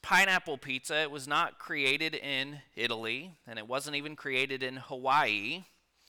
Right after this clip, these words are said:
It was actually created in Canada. I know. And it was created by a Greek man in nineteen sixty-two. His name was Sam, Sam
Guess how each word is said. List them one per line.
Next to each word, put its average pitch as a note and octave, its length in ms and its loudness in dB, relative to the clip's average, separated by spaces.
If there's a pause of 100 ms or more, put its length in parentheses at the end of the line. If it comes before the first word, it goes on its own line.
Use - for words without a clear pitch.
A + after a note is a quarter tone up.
(200)
It C3 60 -10
was D3 140 -2
actually G#3 360 2
created C#3 600 2
in A2 480 -6 (320)
Canada. A2 580 -2 (1800)
I A2+ 220 2
know. C#3+ 440 2 (1900)
And D3+ 100 8
it E3 60 8
was D#3+ 160 2
created G3 500 6
by D#3 180 8
a D3 240 4
Greek C#3 440 -4
man B2+ 400 4
in C#3 320 -2
nineteen F#3 560 2
sixty-two. D#3 1300 -2
His C3+ 240 -6
name C#3 200 -2
was B2+ 160 -2
Sam, G#3+ 800 0
Sam A3+ 540 2